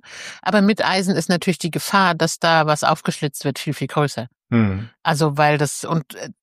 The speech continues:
Speaker 1: da muss noch nicht mal irgendwie sein, dass die Jungs sich um das Weib streiten, sondern das Weib ist ein bisschen zickig. A C geht dahin und den kann ich mal riechen und sie sagt, „Nö, auf gar keinen Fall.“ Und dann
Speaker 2: Und
Speaker 1: schon
Speaker 2: zack,
Speaker 1: ist die
Speaker 2: ja.
Speaker 1: Fresse dick. Also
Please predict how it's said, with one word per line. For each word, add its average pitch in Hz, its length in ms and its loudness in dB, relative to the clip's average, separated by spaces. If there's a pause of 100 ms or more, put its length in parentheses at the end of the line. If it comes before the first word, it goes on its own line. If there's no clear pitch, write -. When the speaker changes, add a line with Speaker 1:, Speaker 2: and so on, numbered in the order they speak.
(100)
Speaker 1:
da 190 120 0
muss 220 180 2
noch 226 100 4
nicht 226 220 2
mal 233 100 2
irgendwie 214 300 2
sein, 202 240 2
dass 185 140 0
die 196 140 0
Jungs 214 240 2
sich - 180 -4
um 190 120 0
das 180 200 -4
Weib 180 240 4
streiten, 262 440 0
sondern 214 280 2
das 196 180 -2
Weib 185 220 2
ist - 120 -4
ein 202 80 2
bisschen 180 300 -2
zickig. 302 400 0 (440)
A 196 100 2
C 220 160 0
geht 214 200 0
dahin 220 360 4
und 240 100 4
den 214 140 2
kann 214 160 4
ich - 80 -2
mal 196 100 2
riechen 269 480 4
und 190 140 4
sie 175 120 6
sagt, 151 180 2
„Nö, 175 180 2
auf - 100 0
gar - 160 -2
keinen - 180 -4
Fall.“ - 220 -4 (580)
Und 170 160 2
dann 170 120 4
Speaker 2:
Und 170 60 -4
Speaker 1:
schon 202 180 2
Speaker 2:
zack, 254 160 4
Speaker 1:
ist - 200 -4
die 240 60 6
Speaker 2:
ja. 220 60 0
Speaker 1:
Fresse 220 260 0
dick. - 340 -4
Also 170 320 2